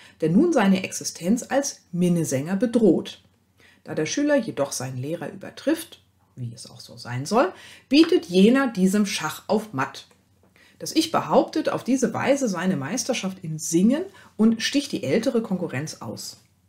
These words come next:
Da die erste Strophe des Jungen Stolle in T, Handschrift T, auf die Sprüche des sogenannten Alten Stolle folgt,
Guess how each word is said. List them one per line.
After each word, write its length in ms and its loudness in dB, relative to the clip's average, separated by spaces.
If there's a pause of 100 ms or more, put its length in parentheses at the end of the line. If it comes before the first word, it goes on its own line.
(540)
Da 140 -8
die 160 -6
erste 280 0
Strophe 440 -2
des 320 -8
Jungen 300 -4
Stolle 680 -2
in 300 -8 (180)
T, 460 -2
Handschrift 400 -10
T, 220 -4 (300)
auf 220 2
die 140 -2
Sprüche 420 0
des 220 -2
sogenannten 720 0 (220)
Alten 440 -2
Stolle 420 -6
folgt, 600 -4